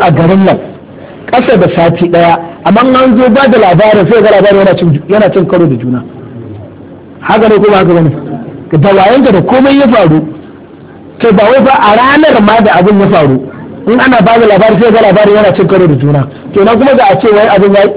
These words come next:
ya shekara dubu har da ɗoriya. To yanzu kabarin ne, abu na biyu kenan.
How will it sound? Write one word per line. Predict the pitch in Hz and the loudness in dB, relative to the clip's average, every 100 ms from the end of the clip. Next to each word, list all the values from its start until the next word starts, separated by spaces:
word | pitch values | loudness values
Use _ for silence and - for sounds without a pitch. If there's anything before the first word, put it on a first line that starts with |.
| - | -2
ya | 202 190 | 0 0
shekara | 175 196 | 0 2
dubu | 160 165 175 - - - | 2 2 0 -2 -8 -6
har | 180 | -2
da | 180 | 0
ɗoriya. | 160 151 170 - - - - - - - - - - - - - - - - - - - - - - | 0 0 0 -2 -10 -20 -20 -20 -20 -20 -20 -20 -20 -20 -20 -20 -20 -20 -20 -20 -20 -20 -20 -16 -4
To | 165 165 | -4 -2
yanzu | 180 202 220 | 0 0 0
kabarin | 277 233 196 185 | 0 0 2 2
ne, | 139 - - - - - - - - - | 0 -4 -10 -16 -16 -20 -20 -20 -20 -4
abu | 160 165 | -2 0
na | 190 | 2
biyu | 196 196 | 2 0
kenan. | 151 117 | 0 -2